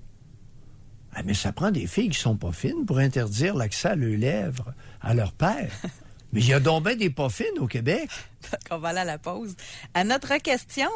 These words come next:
Speaker 2: euh,
Speaker 1: Un
Speaker 2: c'est quand la
Speaker 1: père
Speaker 2: dernière
Speaker 1: dénué de
Speaker 2: fois
Speaker 1: toute
Speaker 2: que vous avez
Speaker 1: attention.
Speaker 2: frenché votre partenaire, là ?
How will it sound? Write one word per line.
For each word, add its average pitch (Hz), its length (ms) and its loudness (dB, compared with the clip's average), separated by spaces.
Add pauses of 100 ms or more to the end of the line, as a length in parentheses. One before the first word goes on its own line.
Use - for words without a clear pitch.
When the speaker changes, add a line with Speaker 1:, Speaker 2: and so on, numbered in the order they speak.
Speaker 2:
euh, 151 400 0
Speaker 1:
Un 147 40 -6 (320)
Speaker 2:
c'est - 160 2
quand - 100 2
la 220 60 6
Speaker 1:
père 240 100 2
Speaker 2:
dernière 185 380 6
Speaker 1:
dénué 185 160 4
de - 40 -2
Speaker 2:
fois 254 180 4
Speaker 1:
toute 269 80 -2
Speaker 2:
que - 80 -2 (140)
vous 180 120 0
avez 190 240 0
Speaker 1:
attention. 202 220 -4
Speaker 2:
frenché 214 280 -4
votre 208 220 -2
partenaire, 214 680 -4
là ? 208 220 -6